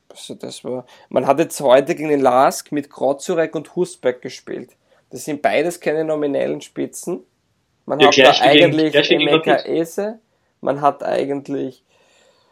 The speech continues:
Speaker 1: ähm, Hosina, man
Speaker 2: Pink.
Speaker 1: hat eigentlich Pink und es spielen zwei, natürlich, die können spielen, vor allem der Grozurek, aber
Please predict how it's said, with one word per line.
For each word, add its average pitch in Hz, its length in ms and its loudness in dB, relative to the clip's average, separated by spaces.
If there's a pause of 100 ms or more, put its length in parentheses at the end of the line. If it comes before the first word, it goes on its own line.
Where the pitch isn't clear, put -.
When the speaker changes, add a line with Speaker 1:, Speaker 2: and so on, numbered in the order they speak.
(180)
Speaker 1:
ähm, 135 720 2 (400)
Hosina, 165 540 4
man 180 140 4
Speaker 2:
Pink. 147 100 2
Speaker 1:
hat - 20 -6
eigentlich 147 920 0
Pink 214 360 -2 (400)
und 160 760 0 (120)
es - 140 -8
spielen 170 500 -4
zwei, 147 580 2 (240)
natürlich, 175 340 -6
die 143 100 -10
können 147 300 -2
spielen, 180 360 -4
vor 139 200 2
allem 139 140 2
der 135 100 -6
Grozurek, 160 640 -8
aber - 280 -8